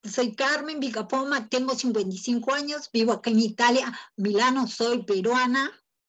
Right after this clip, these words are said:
¿ok? A mí me conoce Herbalife, la siguiente, el siguiente slide, eh, aquí en Italia, como dice, con el sueño europeo. En ese momento aquí trabajaba duro, catorce a dieciséis horas,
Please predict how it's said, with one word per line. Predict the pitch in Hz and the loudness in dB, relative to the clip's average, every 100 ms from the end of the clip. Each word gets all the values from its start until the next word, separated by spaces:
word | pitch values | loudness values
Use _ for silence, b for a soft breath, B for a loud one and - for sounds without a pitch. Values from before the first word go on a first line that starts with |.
| _ _ _ | _ _ _
¿ok? | 185 180 240 240 B B - | -16 -6 -6 -6 B B -4
A | 220 | 0
mí | 269 | 2
me | 311 302 | 0 -2
conoce | 254 247 262 262 - | 0 0 -2 -4 -4
Herbalife, | 240 262 262 247 247 247 - _ | -2 0 0 0 -2 -6 -10 _
la | 208 214 - | -6 -6 -6
siguiente, | 214 220 233 226 233 214 | -4 -2 -2 -2 -4 -4
el | |
siguiente | 220 214 220 214 | -2 0 0 0
slide, | 240 233 262 B B _ - | 0 -2 -6 B B _ -4
eh, | 254 254 - | -2 0 -2
aquí | 220 - | -6 -4
en | 277 | 0
Italia, | 254 247 214 202 | 0 0 -2 -2
como | 220 240 | -2 -2
dice, | 254 | -2
con | 254 240 | -2 0
el | 190 | -2
sueño | 185 247 240 247 | -2 0 2 2
europeo. | 247 202 196 254 262 285 311 | 2 -2 -4 0 2 2 2
En | 240 | 0
ese | 240 240 | 0 0
momento | 254 240 233 254 | 0 0 0 -4
aquí | - 262 262 | -4 -6 -4
trabajaba | 240 220 214 262 262 | -2 0 -2 -2 -4
duro, | 226 285 240 | -2 0 0
catorce | 185 190 254 233 254 | -2 -4 -2 -2 -2
a | |
dieciséis | 214 208 202 180 240 226 214 | -2 -4 -6 -2 -2 -2 0
horas, | 269 285 | 2 2